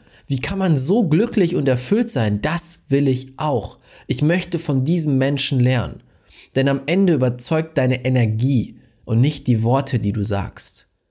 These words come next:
Also Hausaufgabe mit dieser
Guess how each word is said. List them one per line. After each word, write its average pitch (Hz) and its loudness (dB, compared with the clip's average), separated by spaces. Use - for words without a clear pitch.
Also 147 2
Hausaufgabe 160 2
mit 120 2
dieser 117 2